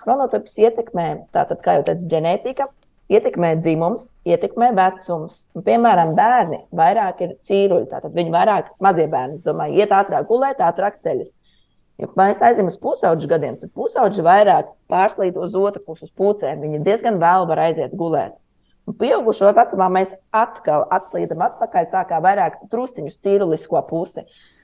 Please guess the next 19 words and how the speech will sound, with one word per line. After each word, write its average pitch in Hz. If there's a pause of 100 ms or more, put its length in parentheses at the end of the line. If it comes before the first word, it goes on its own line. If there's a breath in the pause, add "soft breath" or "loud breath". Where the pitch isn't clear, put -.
Un 180
šeit 269
tomēr 247
kas -
kuram 196
ir 175
tā, 180
ā, 170 (380)
ir 185
tāds 175
tuvākais, 147
ja? 175
Bet 190
šeit 220 (160)
mūs 214
ļoti, 208
ļoti 170
daudz 170
ietekmē 160